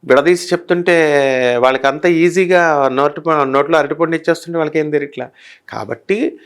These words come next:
కొంతమంది పండితులు ఏమంటారంటే, "భయం, ఈ అనర్థాలు ఉన్నాయి నాయన" అని చెప్తారనమాట. అంతేగాని వాళ్ళు కూడా ఏం చెడు ఉద్దేశం లేదు, ప్రజలను భయభ్రాంతులు చేయాలని కాదు.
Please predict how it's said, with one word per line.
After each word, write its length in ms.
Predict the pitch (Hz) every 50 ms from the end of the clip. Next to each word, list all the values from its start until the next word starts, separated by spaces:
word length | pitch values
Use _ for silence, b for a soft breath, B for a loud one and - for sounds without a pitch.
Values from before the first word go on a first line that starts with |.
| B B B
కొంతమంది 500 | - 147 139 131 - 127 127 127 131 143
పండితులు 460 | 151 151 131 123 131 135 - - 139 135
ఏమంటారంటే, 800 | 131 127 131 127 123 127 127 120 117 120 117 - - 320 311 b b b b - -
"భయం, 680 | 139 127 127 123 131 135 139 131 123 123 135 135 -
ఈ 240 | 127 120 123 120 117 120 117 117 110 113 - -
అనర్థాలు 480 | 113 113 127 135 131 123 135 139 135 131
ఉన్నాయి 280 | 120 120 127 127 127 120
నాయన" 300 | 117 113 110 113 113 113
అని 220 | 120 135 156 170
చెప్తారనమాట. 800 | 170 - 147 - - - - 127 113 110 110 107 104 107 101 110
అంతేగాని 580 | 104 104 107 110 110 127 123 127 127 127 139 139
వాళ్ళు 260 | 117 113 113 117 120
కూడా 200 | 123 135 139 143
ఏం 240 | 135 123 120 120 117 - 120
చెడు 100 | 117 117
ఉద్దేశం 440 | 120 120 131 127 120 - 123 120
లేదు, 240 | 117 120 120 147 175 - B B B B B B
ప్రజలను 320 | - 101 110 120 120 123 127
భయభ్రాంతులు 580 | 117 117 113 110 - 110 117 117 120 - 113
చేయాలని 360 | 104 107 110 107 107 110 110 104
కాదు. 360 | - 95 95 90 - -